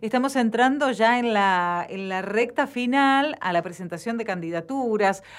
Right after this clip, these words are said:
a lo que va a devenir en las paso del mes de agosto y más tarde en las generales del mes de octubre, donde se elegirá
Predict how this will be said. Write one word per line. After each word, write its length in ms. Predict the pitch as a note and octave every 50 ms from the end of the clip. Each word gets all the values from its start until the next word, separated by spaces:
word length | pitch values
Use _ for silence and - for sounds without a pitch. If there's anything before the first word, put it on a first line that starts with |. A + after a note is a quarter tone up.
| - -
a 100 | - G3
lo 240 | F#3+ G3 F#3+ F#3+ -
que 360 | - F#3 F#3 F3+ F3+ F3+ F3
va 460 | F3 G3 G#3 A3 A3+ A3+ A3+ A3+ A3 - - E3+ E3+ E3 E3 D#3+ D#3 D#3
a 60 | D3+
devenir 640 | D3+ D3+ F3 F3 F3+ F3+ F#3 G3+ A#3 C4+ D4 D#4 C4+ -
en 200 | G#3+ G3+ G3 F#3+
las 120 | F#3+ F#3
paso 500 | - - A#3+ B3 A#3 - - C#4 B3+ A#3+ B3 - - - - -
del 240 | G3 F#3 G#3+ G#3+ G#3+
mes 180 | A3 A3+ A3
de 120 | G#3 A#3 G3+
agosto 480 | G3+ G#3 A3+ A3+ G#3 A3+ - B3 A#3 -
y 100 | A#3+ A#3
más 240 | A#3 A3+ G#3 - -
tarde 520 | - A#3 A#3 A#3 A3+ A#3 A3+ A#3 A3+ A3+ A3+ - - - - - _
en 380 | - G3 G3 G3+ G3+ G#3 G3+ G3
las 400 | G3 F#3+ G3 G3+ G3+ - - - -
generales 840 | E3 - - A3 G3 F#3+ G3+ A3 C4 C4+ C4 C4+ C4+ B3 - G#3+ F#3+
del 200 | F3 F#3 F#3 F#3+
mes 180 | G3 F#3+ F#3+
de 100 | E3+ F#3+
octubre, 480 | F3 E3 - - A#3 A3+ G#3+ G#3 G#3 G3
donde 280 | F3+ E3+ E3+ F3 E3+ E3
se 340 | E3 - - F3 F3 F3 F3 - - - - _ _
elegirá 1200 | - F3 E3+ E3 F3 E3 - - G3 F#3 G3 G3 G3 G3 G3 F#3+ F#3 F3+ F3 E3 E3 D#3+ E3 F3